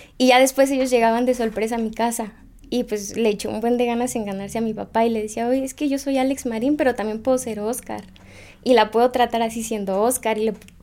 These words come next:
le puedo ofrecer esto siendo Oscar", y así, y así, y hasta que se metieron a mi familia, y se metieron, y se met-, y Mía también.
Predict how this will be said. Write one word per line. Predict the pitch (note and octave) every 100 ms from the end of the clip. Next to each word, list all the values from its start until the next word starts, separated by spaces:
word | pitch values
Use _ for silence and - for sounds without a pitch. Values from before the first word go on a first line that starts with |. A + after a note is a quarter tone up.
| - -
le | A#3+ A#3
puedo | A3+ B3
ofrecer | C4 A3+ A3 A3
esto | A3+ A3
siendo | A3 G#3+ G3 G#3
Oscar", | A#3+ B3 A#3+ A#3
y | A3 G#3+
así, | G#3 G#3 B3+ C#4
y | B3+
así, | A3+ B3+
y | D4
hasta | C4 A#3
que | -
se | G#3
metieron | G#3 A#3 C4 C#4+
a |
mi | A#3+ A3
familia, | G#3+ G#3+ C4+ D#4+
y |
se | D4
metieron, | A3+ G#3+ B3 C4+
y |
se | C4
met-, | G#3 G3
y | A3+
Mía | A#3 A#3+ B3
también. | F#3 F#3 G3 G#3+ G3+